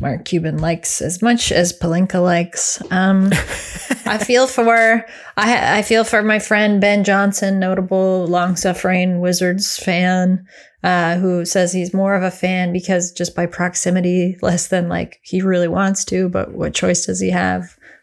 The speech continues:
Speaker 1: Living in Baltimore. Um,
Speaker 2: We live in twenty twenty-two, man. You can be a fan of anyone you want. You got League
Speaker 1: I guess
Speaker 2: Pass.
Speaker 1: so.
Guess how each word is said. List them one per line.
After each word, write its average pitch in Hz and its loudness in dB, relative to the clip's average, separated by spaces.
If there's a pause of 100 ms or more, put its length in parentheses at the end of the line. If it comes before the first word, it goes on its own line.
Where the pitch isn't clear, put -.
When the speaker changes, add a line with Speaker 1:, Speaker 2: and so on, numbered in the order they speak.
(180)
Speaker 1:
Living 175 -2
in 170 -4
Baltimore. 190 0 (100)
Um, 202 4 (340)
Speaker 2:
We 151 4
live 220 4
in 208 0
twenty 247 2
twenty-two, 269 4
man. 214 2
You 277 2
can 277 0
be 294 2
a 277 4
fan 277 2
of 294 2
anyone 320 0
you 330 0
want. 339 0
You 220 -4
got 330 0
League 330 2
Speaker 1:
I 180 0
guess 175 0
Speaker 2:
Pass. 87 -4
Speaker 1:
so. 156 -10